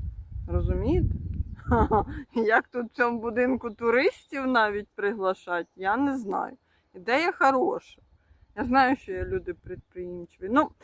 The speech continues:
по-перше, наша зона не туристична. І вже навіть тут, а, будинки ніхто не шукає, не знімає, щоб їздити до моря. Десять кілометрів ближче до районного центру,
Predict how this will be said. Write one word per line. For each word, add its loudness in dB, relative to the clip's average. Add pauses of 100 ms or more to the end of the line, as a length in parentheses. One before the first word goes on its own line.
(200)
по-перше, -4
наша 0
зона 2
не 4
туристична. -6 (120)
І -4
вже 0
навіть 2
тут, -10
а, 0
будинки -6
ніхто -8
не -6
шукає, 0
не -2
знімає, -2
щоб -10
їздити -6
до -4
моря. -4 (520)
Десять 0
кілометрів 2
ближче -4
до -2
районного 0
центру, -2